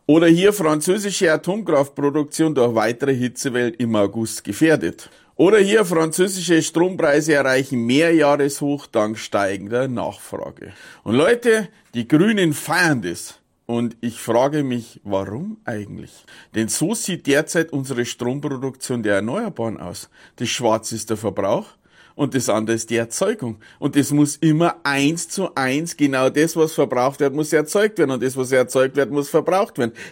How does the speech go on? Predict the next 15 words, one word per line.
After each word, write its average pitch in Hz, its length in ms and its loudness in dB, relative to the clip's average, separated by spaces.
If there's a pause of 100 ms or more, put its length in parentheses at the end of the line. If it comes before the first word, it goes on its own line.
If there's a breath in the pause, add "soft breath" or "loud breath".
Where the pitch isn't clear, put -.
Die 127 100 6
Regel 127 320 4
Nummer 139 240 2
eins. 214 460 -4 (360)
Also 131 200 -2
das 143 220 0
heißt, 170 280 2
die 170 100 2
feiern 185 480 0
etwas, 175 440 -2
dass 147 260 -4
Atomkraftwerke 151 1080 -2
etwas 139 420 0
weniger 160 340 0
produzieren, 156 600 -2